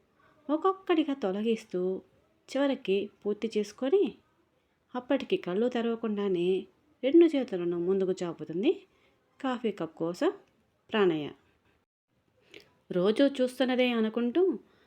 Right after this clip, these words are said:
కాఫీ కప్ని ప్రణయ చేతిలో పెడతారు వాళ్ళ అమ్మగారు. కాఫీని సిప్ చేస్తూ మెల్లిగా కళ్ళు తెరుస్తుంది ప్రణయ.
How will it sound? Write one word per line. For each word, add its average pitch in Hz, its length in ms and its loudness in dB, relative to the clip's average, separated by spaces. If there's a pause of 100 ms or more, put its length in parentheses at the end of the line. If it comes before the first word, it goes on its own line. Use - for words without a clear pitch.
(240)
కాఫీ 320 280 2
కప్ని 226 340 -2
ప్రణయ 196 380 4
చేతిలో 185 340 -2
పెడతారు 185 640 -4 (340)
వాళ్ళ 202 300 -2 (260)
అమ్మగారు. 175 600 -4 (600)
కాఫీని 339 480 4
సిప్ 196 340 0
చేస్తూ 190 500 0 (440)
మెల్లిగా 277 520 4
కళ్ళు 220 260 0
తెరుస్తుంది 208 720 -2 (280)
ప్రణయ. 185 400 2